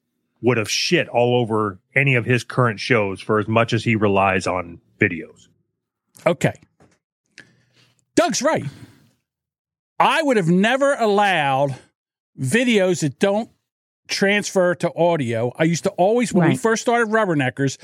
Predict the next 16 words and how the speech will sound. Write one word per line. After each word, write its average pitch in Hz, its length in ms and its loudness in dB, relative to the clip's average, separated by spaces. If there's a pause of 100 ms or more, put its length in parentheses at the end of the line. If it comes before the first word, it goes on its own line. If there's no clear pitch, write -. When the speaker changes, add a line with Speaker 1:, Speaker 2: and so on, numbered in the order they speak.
(280)
Speaker 2:
I 170 120 4
would 170 160 2
say, 160 160 -2
"No 190 240 4
video 220 380 2
bits," 147 440 -2
because 147 520 -2
if 143 120 -2
you're 151 120 2
listening 214 300 0
to 240 120 2
it 247 40 2
as 214 80 0
a 233 60 -2
podcast 165 680 -2 (840)
Speaker 3:
You - 0 -